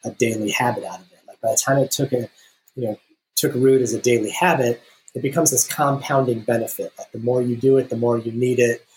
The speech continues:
the more you crave it. And it doesn't need to be, you know, an hour every day. It, it could be fifteen minutes, ten minutes, you know, but as long as it's every day.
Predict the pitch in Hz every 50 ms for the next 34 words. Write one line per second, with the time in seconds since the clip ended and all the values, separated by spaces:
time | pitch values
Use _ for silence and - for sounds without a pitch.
0 | _ _ _ - 113 117 113 113 113 113 - - 135 131 131 123 120 123 120 120
1 | 120 - - _ _ _ _ _ _ _ - 131 127 123 120 120 120 - - -
2 | 127 120 - 160 156 160 143 147 151 135 131 - 131 123 120 - _ _ _ _
3 | _ - 139 117 110 - - - _ _ _ _ _ _ _ _ - 120 123 -
4 | 120 127 131 127 131 127 120 - 117 107 107 151 160 156 143 139 135 131 135 135
5 | - 120 117 - _ _ - 120 - 135 123 117 110 - - _ _ _ _ _
6 | _ _ _ - 160 160 156 - - 156 127 117 123 156 143 - - - - -
7 | - - - - - 143 139 135 156 143 127 - - - - - 123 117 113 -
8 | 120 113 104 - 135 135 147 135 135 127 - - 117 - 110 104 120 110 -